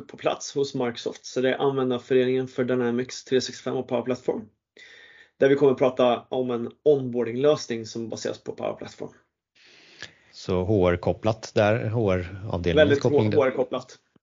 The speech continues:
Speaker 2: Vi kommer
Speaker 1: Precis.
Speaker 2: också gå in på, eh, data och A I här under, eh,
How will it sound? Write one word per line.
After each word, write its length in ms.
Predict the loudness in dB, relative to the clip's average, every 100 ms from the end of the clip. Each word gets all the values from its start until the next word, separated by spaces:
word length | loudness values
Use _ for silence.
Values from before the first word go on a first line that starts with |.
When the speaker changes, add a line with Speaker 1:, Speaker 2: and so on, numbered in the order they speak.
| _ -18 -18 -10 -2
Speaker 2:
Vi 80 |
kommer 180 | 4 4
Speaker 1:
Precis. 140 | 4 2
Speaker 2:
också 220 | 0 0 -14
gå 280 | -10 -4 0
in 380 | 0 0 -2 -4
på, 500 | -2 2 2 0 -2
eh, 160 | -4 -2
data 420 | -2 -2 -2 -2
och 240 | -2 -6 -2
A 280 | 0 2 2
I 180 | 2
här 360 | 2 2 0 -2
under, 800 | -2 -2 0 2 2 2 -2 -2
eh, 240 | -2 -2